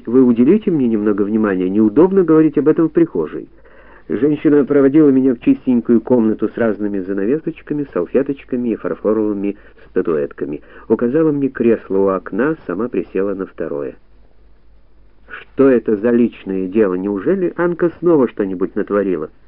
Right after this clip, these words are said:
"Из ваших слов я делаю вывод, что с ней такое случается часто", ответил я уклончиво,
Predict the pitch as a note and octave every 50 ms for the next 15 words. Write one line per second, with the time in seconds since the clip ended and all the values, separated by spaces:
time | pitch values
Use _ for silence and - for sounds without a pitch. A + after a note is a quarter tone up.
0 | - - - - - - - - - - - - - - - _ - - - -
1 | - _ - - - E2+ F2 F2+ F#2+ A2 A2+ - A2 G2+ - - G#2 A2 A#2+ A#2+
2 | A2+ G#2+ G#2+ F#2 G2 G#2 G2+ G2 G2 F#2+ F2 F#2 G2 G2+ A2+ C#3 C3+ - - -
3 | - - F#2+ F#2 - - F#2+ G2+ A2+ A2 - G#2+ - - G#2 G#2 G#2+ - B2+ A#2
4 | - - B2+ C3 C3 C3 - C#3+ C3+ - - A#2 G#2 - - - C3 B2 - -
5 | B2 A#2 - A#2+ G#2+ - - G#2+ G2+ G#2+ A2 G#2 G2+ F#2+ - A2+ A#2+ C3+ C#3+ C#3
6 | - D#3 D3 D#3+